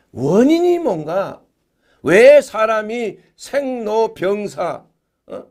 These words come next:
이렇게 살아가면서 여기저기 참 고통당하고, 사고당하고,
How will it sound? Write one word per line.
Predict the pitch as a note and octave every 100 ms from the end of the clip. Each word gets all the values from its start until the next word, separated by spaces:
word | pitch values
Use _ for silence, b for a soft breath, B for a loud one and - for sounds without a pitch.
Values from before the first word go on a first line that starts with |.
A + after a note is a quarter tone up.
| _ _ _ _ _ -
이렇게 | B3+ B3+ A#3 A#3 A#3 G#3+ - _ _
살아가면서 | _ - A3 A3+ G#3+ G#3 G#3+ G3 A3 G#3
여기저기 | F3+ F#3+ G3+ G#3 G3+ G#3+ G#3 - _ _ _ _ _ _
참 | - G3 G#3 F#3+
고통당하고, | G3 G3 G#3+ G3 G3+ G3+ G3+ G#3
사고당하고, | G3 G3+ G3+ G#3 F#3 F#3+ G3 F#3+ G3+ G3+